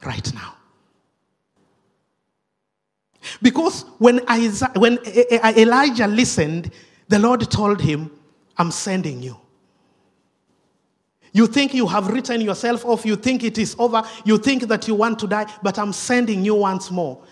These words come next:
I'm sending you. And he sent him specifically. He told you, "Go and anoint two kings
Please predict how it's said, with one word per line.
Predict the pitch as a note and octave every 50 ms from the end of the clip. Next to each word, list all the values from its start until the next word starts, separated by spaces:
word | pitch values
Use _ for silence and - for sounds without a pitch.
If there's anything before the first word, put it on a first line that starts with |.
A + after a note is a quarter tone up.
| _ _ -
I'm | F#3 E3+
sending | D#3 - - - G#3 G3+ G3 F#3 E3 D#3+
you. | F3 F#3 F#3+
And | F3 D#3+ D3
he | C#3+ F3
sent | D#3+ - - G#3+ A3 A3+
him | - F#3+ F3+ -
specifically. | - - - D#3+ - - G#3 - G3 - D#3+ D3+ D3+ D3+
He | D#3
told | - - G3 G3 F#3+ F3+ F3+
you, | F3 - - - - -
"Go | E3 A3+ A#3 A3 -
and | G3+ F3 F3 D#3
anoint | D3+ D#3 E3+ E3+ F3 F3+ F#3+ F#3 - - -
two | - F#3 E3 E3
kings | - - D#3+ C#3 C3 A#2+ -